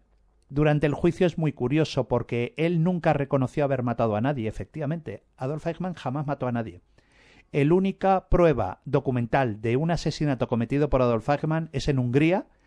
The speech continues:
que él dispara en la cabeza a un judío. Pero nada más, es el único asesinato que él comete. Él dice incluso en el juicio en Jerusalén,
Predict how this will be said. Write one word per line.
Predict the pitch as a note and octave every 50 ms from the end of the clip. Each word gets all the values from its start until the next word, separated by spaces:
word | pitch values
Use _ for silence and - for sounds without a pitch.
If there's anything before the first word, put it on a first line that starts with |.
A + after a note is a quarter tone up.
| _ _ _ _ _ _ _
que | - C3 C3 D3
él | E3 D#3+
dispara | D3+ D#3+ C#3 - - - E3+ D#3+ E3 E3+ D#3+
en | C#3+ C3
la | B2+ -
cabeza | B2+ A#2+ C#3 D3 D3 - D#3
a | C3+
un | B2+ C3+
judío. | - - - B2 A2 A2+ A#2 G#2+ F2+ E2+ - - _ _ _ _ _ _ _ _
Pero | _ C3 A#2 A#2
nada | B2+ C#3+ - D3
más, | C#3+ D#3 C#3+ - - -
es | D3 C3 -
el | D3 C#3
único | D3 D3 C#3 - C3
asesinato | - - B2 - - C3 C#3+ C#3+ - C#3
que | - B2+
él | A#2+
comete. | - A#2 A2 C3+ C3+ - - - - _ _ - - - - - _ _ -
Él | D3 D#3 D3+ C#3
dice | E3 F#3 E3 - D3
incluso | B2+ B2 A#2+ D#3+ E3+ E3+ D#3+ - - B2 A2 A2 - - _
en | B2 A#2 A#2+ A#2
el | A2+ A2+ A2+ A2+
juicio | - - - D#3+ D#3+ D#3+ - - C#3 D3 F3 C4+ - -
en | C3+ A2 A2 A2 G#2+ A2 -
Jerusalén, | - - A2+ A2+ - - A#2+ A#2+ D3+ D#3+ E3+ G#3